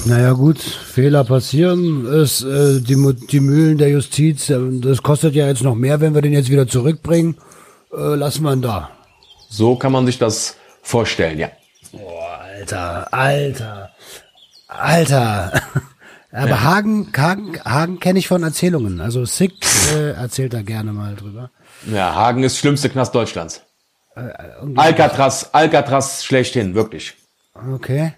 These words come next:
Speaker 2: Ja.
Speaker 1: Mann, Mann, Mann. Und wie lange hast du da jetzt noch gesessen?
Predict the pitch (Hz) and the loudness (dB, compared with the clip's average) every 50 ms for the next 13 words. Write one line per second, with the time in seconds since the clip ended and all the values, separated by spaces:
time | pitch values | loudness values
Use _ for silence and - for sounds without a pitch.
0 | _ _ _ _ - - - - - - - - 107 104 117 127 139 156 156 156 | _ _ _ _ -20 -20 -20 -20 -20 -20 -16 -12 -6 -2 0 2 2 2 2 2
1 | 151 143 143 139 139 139 139 139 139 151 180 190 190 190 175 - 156 160 185 202 | 2 2 2 0 0 0 0 0 0 2 4 4 4 4 2 2 2 0 0 0
2 | - - 220 208 226 202 170 143 104 98 98 | -2 -4 -4 -4 -2 -2 -2 -2 -4 -6 -10